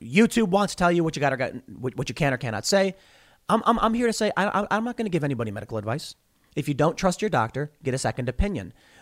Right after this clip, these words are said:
But if you can't trust a doctor, then you're in really bad shape. It's the best we can do,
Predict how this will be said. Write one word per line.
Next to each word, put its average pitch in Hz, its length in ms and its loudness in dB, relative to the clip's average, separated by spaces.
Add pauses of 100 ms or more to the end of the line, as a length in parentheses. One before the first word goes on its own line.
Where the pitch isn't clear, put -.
But 185 140 6
if 196 160 2
you 214 80 2
can't 220 280 0
trust 214 280 0
a 190 40 -4
doctor, 190 480 -2 (220)
then 180 200 2
you're 302 220 6
in 120 280 -4
really 139 320 2
bad 117 340 -2
shape. 104 400 -4 (240)
It's - 140 -4
the - 80 2
best 196 340 4
we 165 120 0
can 139 200 -4
do, 104 300 -6